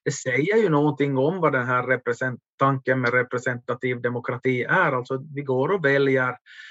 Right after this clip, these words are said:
väljer nog ett antal människor som sitter då i ett kommunfullmäktige eller en riksdag, och så,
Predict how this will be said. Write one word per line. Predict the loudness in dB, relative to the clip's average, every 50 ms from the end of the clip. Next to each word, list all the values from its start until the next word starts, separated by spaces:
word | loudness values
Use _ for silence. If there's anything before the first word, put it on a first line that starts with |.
| -20 -20 -20 -20 -20 _ 6
väljer | 6 8 8 8 8 6
nog | 6 4 4 2 0 -2 -2 -2 -2
ett | -2 0
antal | 0 0 0 0 0 0 0 2
människor | 0 0 -2 -2 -2 -2 -2 -2
som | -2 -6 -4
sitter | -2 -2 -2 0 0 0 2
då | 4 4
i | 4
ett | 4 2 0
kommunfullmäktige | -2 -2 0 0 0 -2 -2 -4 -4 -4 -4 -2 -2 -4 -4 -4 -4 -2 0
eller | 2 2 2
en | 2 0 0 -2
riksdag, | -4 -4 -4 -8 -8 -6 -4 -2 -2 -4
och | -4 -2
så, | 0 2 4 4 2 0 -4 -10